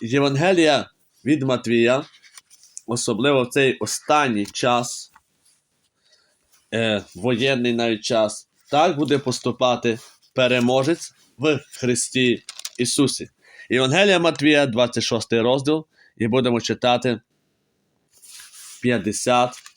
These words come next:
першого вірша, з п'ятдесят першого вірша. «А ось один із тих, що з Ісусом були, витягнув руку і меча свого вихопив та й рубанув раба первосвященика і відтяв йому вухо.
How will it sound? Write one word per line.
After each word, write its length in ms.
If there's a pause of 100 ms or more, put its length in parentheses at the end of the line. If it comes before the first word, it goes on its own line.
(2250)
першого 460
вірша, 480
з 120
п'ятдесят 380
першого 240
вірша. 280 (400)
«А 140
ось 280
один 320
із 200
тих, 200
що 180
з 80
Ісусом 540
були, 320
витягнув 720
руку 460
і 160
меча 560
свого 420
вихопив 560 (280)
та 80
й 60
рубанув 480
раба 280
первосвященика 1080 (260)
і 120
відтяв 600
йому 300
вухо. 420